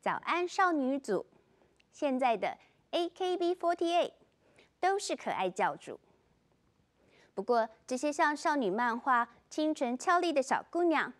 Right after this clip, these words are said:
也不是靠着脸蛋一夕爆红的。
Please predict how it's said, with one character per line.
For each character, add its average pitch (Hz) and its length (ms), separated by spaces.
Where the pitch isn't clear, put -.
也 214 240
不 220 180
是 370 140
靠 381 200
着 320 140
脸 196 240
蛋 208 320
一 185 60
夕 214 200
爆 208 300
红 160 320
的。 180 180